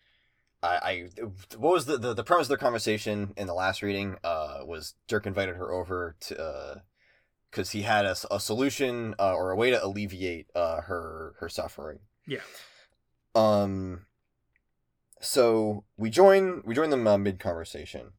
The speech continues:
Speaker 1: Um, Rose, uh, wants to talk about Complacency of the Learned, uh, the novel she wrote as a child. Um, she compares it to the version of the book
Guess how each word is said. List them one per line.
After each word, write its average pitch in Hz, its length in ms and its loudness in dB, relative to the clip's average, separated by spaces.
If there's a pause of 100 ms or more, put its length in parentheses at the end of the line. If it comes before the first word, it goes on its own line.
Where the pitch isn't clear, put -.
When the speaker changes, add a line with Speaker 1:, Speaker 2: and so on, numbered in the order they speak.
(140)
Speaker 1:
Um, 78 500 -6 (1200)
Rose, 123 680 6
uh, 87 840 4 (520)
wants 95 220 -6
to - 80 -10
talk 85 240 -4
about 87 220 -4
Complacency 92 480 -8
of 78 80 -8
the - 80 -18
Learned, - 400 -14 (640)
uh, 73 460 0 (680)
the 95 120 -2
novel 101 320 0
she 98 160 -4
wrote 85 240 -6
as 78 80 -14
a - 40 -16
child. - 440 -12 (1000)
Um, 92 600 0 (1600)
she 117 840 -4 (300)
compares 196 400 8
it 110 120 -6
to - 80 -2
the 131 100 4
version 113 380 0
of 104 80 -2
the 98 60 -6
book 92 320 -2